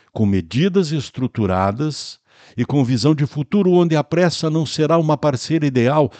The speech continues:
o que para os argentinos pode ser difícil de aceitar. Para nós brasileiros, precisamos contar com vizinhos fortalecidos, porque, afinal de contas, são nossos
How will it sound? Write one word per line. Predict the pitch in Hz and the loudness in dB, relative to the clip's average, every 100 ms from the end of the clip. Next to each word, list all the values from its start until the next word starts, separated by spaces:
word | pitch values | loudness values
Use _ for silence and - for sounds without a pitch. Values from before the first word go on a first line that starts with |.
| 131 | -10
o | 123 | -6
que | 151 156 143 - _ | 0 0 0 -6 _
para | 151 | 0
os | 151 139 | 0 0
argentinos | 113 131 117 151 147 135 | -2 -4 -2 -4 -2 -4
pode | - 135 131 123 123 | -4 -2 0 0 -6
ser | - 127 123 | -4 -2 -2
difícil | 101 120 127 - 139 120 127 | -4 -10 -12 -8 -8 -6 -6
de | 120 | -6
aceitar. | 113 - 123 - 82 - - _ _ _ _ _ _ _ | -8 -10 -14 -12 -16 -16 -20 _ _ _ _ _ _ _
Para | - 95 | -6 -4
nós | 95 104 104 | -4 -4 -4
brasileiros, | 123 117 95 107 117 - - _ _ _ _ _ _ _ | -4 -4 -4 -6 -8 -16 -20 _ _ _ _ _ _ _
precisamos | - 98 113 104 107 | -8 -6 -4 -2 -4
contar | - 107 107 95 | -4 -4 -2 -4
com | - 98 | -4 -6
vizinhos | 87 90 101 107 | -4 -6 -4 -4
fortalecidos, | - 107 101 101 101 92 180 180 98 - - _ _ _ _ _ - | -4 -6 -6 -4 -6 -6 -4 -6 -6 -16 -20 _ _ _ _ _ -10
porque, | 107 107 | -6 -6
afinal | - 95 87 | -6 -6 -6
de | - | -6
contas, | 127 123 120 - - _ _ _ | -6 -6 -8 -8 -20 _ _ _
são | - - 127 117 - _ _ _ _ _ _ | -8 0 0 0 -8 _ _ _ _ _ _
nossos | 113 117 110 - 107 - | 0 2 0 -6 -14 -14